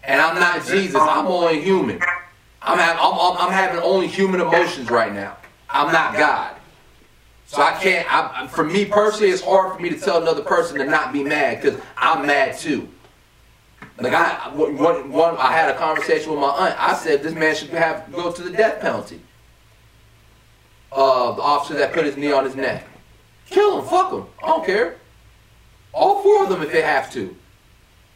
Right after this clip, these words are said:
That's how I feel, man. I just want, I want people to stop hurting people. That's all it leads to, man. You just go see another person die,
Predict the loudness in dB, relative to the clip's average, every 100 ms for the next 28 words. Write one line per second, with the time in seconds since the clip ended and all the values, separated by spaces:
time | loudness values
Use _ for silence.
0 | _ _ _ _ _ _ _ _ _ _
1 | _ _ _ _ -20 _ -20 -16 -16 _
2 | _ _ _ _ _ _ -8 -6 -2 2
3 | 2 2 0 0 -2 -6 -8 -10 -14 -2
4 | 0 0 -2 0 0 0 -6 -2 2 4
5 | 4 2 -2 -8 -6 -8 -2 0 0 0
6 | -2 -2 -8 -10 -12 -14 -20 _ _ _
7 | -20 _ _ _ _ _ _ -20 _ _
8 | _ _ _ _ _ -20 _ _ _ -8
9 | 0 4 4 4 2 2 2 0 -4 -2
10 | 0 0 -2 -4 0 2 2 2 2 2
11 | 0 0 0 -2 0 2 4 2